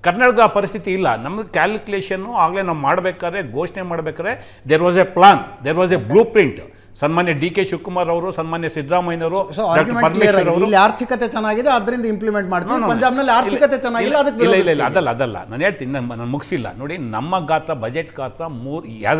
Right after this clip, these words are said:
Speaker 1: on today,
Speaker 2: ಹ್ಮ್.
Speaker 1: ತ್ರೀ ಪಾಯಿಂಟ್ ಫೋರ್ ಲ್ಯಾಕ್ಸ್ ವರೆಗೂ ಇದೆ ನಮ್ಮ ಬಜೆಟ್ ಗಾತ್ರ.
Speaker 2: ಹೌದು, ಹೌದು.
Speaker 1: ನಮ್ಗೆ ಇದು ಬೇಕಾಗಿದ್ದಂಥದ್ದು ಐವತ್ತೆರಡು ಸಾವಿರ ಕೋಟಿ. ಇದು ಇಷ್ಟು ಇಂಪ್ಲಿಮೆಂಟ್ ಆಗಿದೆ ಅಂದ್ರೆ,
Speaker 2: ಹ್ಮ್.
Speaker 1: ಈ ವರ್ಷದ ಏನಾಗಿದೆ ಅಂದ್ರೆ, ನಮ್ಮ ಸರ್ಕಾರ ಬರೋಷ್ಟೊತ್ತಿಗೆ ತ್ರೀ ಮಂತ್ಸ್ ಲ್ಯಾಪ್ಸ್ ಆಗಿದೆ, ಏಪ್ರಿಲ್, ಮೇ, ಜೂನ್.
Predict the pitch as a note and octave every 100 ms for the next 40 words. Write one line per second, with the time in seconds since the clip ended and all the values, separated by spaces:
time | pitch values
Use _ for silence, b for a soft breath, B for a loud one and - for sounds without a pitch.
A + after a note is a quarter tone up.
0 | E3 D3 A#2+ D#2+ - - C3+ A#2 - E3+
1 | G3 F3+ F3 D3+ D#3 - D#3 D3+ C#3 C#3+
2 | B2+ A3 F3 C#3 B2 A2+ G#2+ A#2+ G2+ G#2
3 | F#2+ - A2 F#2+ B2+ C#3 C3 A#2+ B2+ G#3
4 | G#3 F3 G#3 F3+ E3+ F3+ F3+ E3+ D3 C#3
5 | A#2+ C3+ F#3 B2 D#3+ G3 G3 F3 D#3+ D#3
6 | C#3+ C#3+ C3 C#3+ C#3 A#2 C3 C3+ - F#3+
7 | D#3 D#3 D3 C3 A#2+ A2+ G2 E2+ F2 C3+
8 | A2 B B - C3+ A#3+ A#3 - G3+ F#3
9 | F3+ E3 D3+ C#3+ A#2 C#3+ E3+ C#3 G#3 G3
10 | - D3+ F3+ E3+ D3+ D3 C#3+ F3+ F3+ -
11 | B B - G#3+ F3+ E3+ E3 D3 - C#3+
12 | A2 F2+ - - C3 D#3 - D3+ C3+ C3+
13 | C#3+ G2 C3 A2+